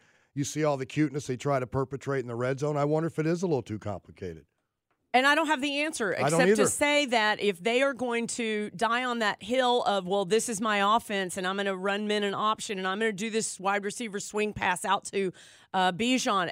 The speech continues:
Speaker 2: e-, over and over and over," I don't know. I'm not, I'm just a girl. I don't know anything. I'm dumb. But I, I'm, I'll tell you right now, when I watched those,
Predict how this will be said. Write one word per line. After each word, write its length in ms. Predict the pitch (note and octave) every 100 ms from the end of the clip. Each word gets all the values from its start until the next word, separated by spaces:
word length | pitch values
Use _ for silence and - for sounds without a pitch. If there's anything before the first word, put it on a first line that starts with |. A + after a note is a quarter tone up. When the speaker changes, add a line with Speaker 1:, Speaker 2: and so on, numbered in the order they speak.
| -
Speaker 2:
e-, 120 | G#3 G3
over 400 | A3 A#3 A3 A3+
and 80 | G#3
over 380 | G3 A3 G#3+ G3
and 100 | F#3
over," 320 | G#3 G#3+ F#3 - -
I 100 | A3
don't 220 | B3 B3+
know. 360 | B3 B3 A#3+ G#3+
I'm 180 | A3+ A#3+
not, 140 | B3
I'm 180 | - A3+
just 240 | A3+ - F#3
a 40 |
girl. 320 | E3+ A3+ A#3
I 100 | G#3+
don't 140 | A3+ F#3+
know 180 | G#3+
anything. 360 | G#3 G3+ G3 E3+
I'm 200 | F3+ F#3+
dumb. 260 | G3 F3 D#3+
But 100 | F3
I, 100 | G3+
I'm, 340 | G#3 A3 B3 -
I'll 320 | A3+ B3 C4+
tell 180 | - F4
you 100 | E4
right 220 | D#4 C4+
now, 400 | B3+ C#4+ G#3+ F3+ - -
when 140 | G#3
I 140 | A3 B3
watched 400 | C#4 C#4+ C#4+ A3
those, 320 | B3 A#3+ A#3+